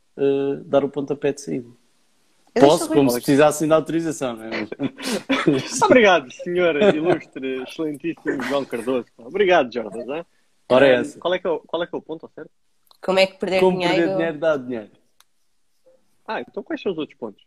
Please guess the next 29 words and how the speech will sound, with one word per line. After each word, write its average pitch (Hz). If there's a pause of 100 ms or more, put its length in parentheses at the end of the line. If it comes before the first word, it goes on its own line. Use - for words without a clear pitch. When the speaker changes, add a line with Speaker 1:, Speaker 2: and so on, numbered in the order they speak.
(160)
Speaker 3:
Eu 131
pensava 135
que -
esse 180
era 254
o 370
ponto. 226 (240)
Speaker 2:
Pois, 190
também 196
fiquei 202
Speaker 1:
Por -
isso 262
é -
que -
só 135
vi 147
um. 139 (520)
Não, 202
porque -
eu 185
acho 202
que, 185 (100)
que -
faz 170
todo 175
o -
<laughs> -
sentido, 165 (680)
eh, 147